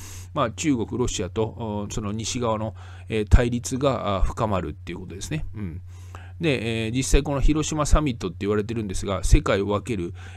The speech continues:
えー、軍事的緊張を高める、えー、っていうことが言われてるんですよ。で、そこで岸田が旗振るんで、わけわかんないじゃないですか。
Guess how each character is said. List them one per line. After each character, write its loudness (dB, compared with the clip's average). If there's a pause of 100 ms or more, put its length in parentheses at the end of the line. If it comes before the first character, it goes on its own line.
え -2
ー、 -10
軍 2
事 -8
的 -4
緊 -4
張 2
を -2
高 -2
め -2
る、 0
え -2
ー、 0
っ -14
て -4
い 2
う -8
こ -2
と -2
が -2
言 2
わ 4
れ 4
て -6
る -4
ん -6
で -10
す -6
よ。 -8
で、 -4
そ 2
こ 2
で 2
岸 -2
田 2
が -2
旗 -2
振 0
る -2
ん -8
で、 -8
わ 0
け -4
わ 2
か -4
ん -4
な -6
い -6
じ -6
ゃ -6
な -6
い -6
で -8
す -10
か。 -2